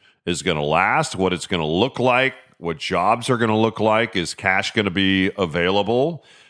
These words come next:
And then on top of that, do you have an historic event in the middle of a recession,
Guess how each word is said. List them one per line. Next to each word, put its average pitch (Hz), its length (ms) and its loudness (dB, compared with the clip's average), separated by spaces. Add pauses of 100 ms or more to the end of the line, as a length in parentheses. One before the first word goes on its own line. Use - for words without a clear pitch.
(140)
And 95 120 -2
then 98 120 2
on 92 200 0
top 101 340 2
of 101 140 -4
that, 107 480 0
do 95 80 -4
you 95 140 0
have 90 520 0
an 92 80 2
historic 98 540 0
event 95 560 0 (120)
in 92 120 -6
the 90 80 0
middle 92 280 0
of 82 60 -2
a 80 60 -4
recession, 80 840 -4